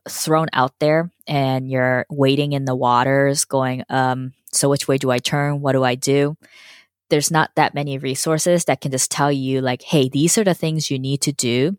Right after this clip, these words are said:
so that you don't get audited by the I R S. And these are ways you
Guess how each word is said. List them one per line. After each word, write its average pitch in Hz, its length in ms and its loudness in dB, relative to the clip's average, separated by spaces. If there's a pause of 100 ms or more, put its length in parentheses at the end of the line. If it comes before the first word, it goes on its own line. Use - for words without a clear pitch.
so - 160 0
that 139 160 2
you 143 60 0
don't 139 140 -2
get 139 220 2
audited 135 380 0
by 131 160 -4
the 135 140 -4
I 127 160 -4
R 127 200 -6
S. - 340 -2 (100)
And 139 280 -4
these 170 260 -2
are 143 200 0 (280)
ways 147 280 2
you 131 140 -2